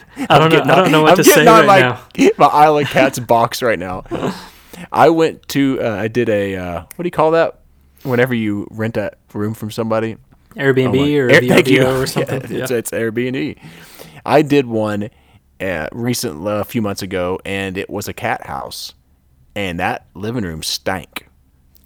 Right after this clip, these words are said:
Speaker 1: Yep.
Speaker 2: And
Speaker 1: All
Speaker 2: I was
Speaker 1: right.
Speaker 2: like, that, I was, I was, this is not, that's not good. My wife is terribly allergic to cats,
Speaker 1: <laughs>
Speaker 2: so we will never get cats because of that, and I'm okay with that.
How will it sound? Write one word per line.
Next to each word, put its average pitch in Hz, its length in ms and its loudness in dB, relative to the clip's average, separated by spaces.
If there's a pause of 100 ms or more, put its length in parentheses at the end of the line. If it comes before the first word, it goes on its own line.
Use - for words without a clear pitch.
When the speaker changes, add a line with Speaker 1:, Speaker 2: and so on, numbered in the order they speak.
(360)
Speaker 1:
Yep. 110 480 -6 (480)
Speaker 2:
And 107 100 -2
Speaker 1:
All 131 80 4
Speaker 2:
I 131 140 4
was 120 120 -4
Speaker 1:
right. 101 260 -4
Speaker 2:
like, - 200 -12 (240)
that, 104 200 -4
I 117 80 0
was, 185 300 0
I 123 80 -2
was, 147 180 2
this 123 240 -8
is 220 100 -12
not, 135 220 -6
that's - 160 -8
not 220 180 -4
good. - 300 -8 (1400)
My 127 240 4
wife 156 520 2 (220)
is 101 280 -8 (140)
terribly 120 600 0
allergic 85 420 -10
to - 60 -18
cats, - 420 -10 (540)
Speaker 1:
<laughs> - 0 -
Speaker 2:
so - 200 2
we 135 120 2
will 127 140 0
never 104 360 -2
get 82 200 -14
cats - 600 -14
because 107 520 -4
of 92 60 -6
that, 78 300 -6 (240)
and 135 120 -2
I'm 135 160 2
okay 131 240 -2
with 120 160 -4
that. - 300 -14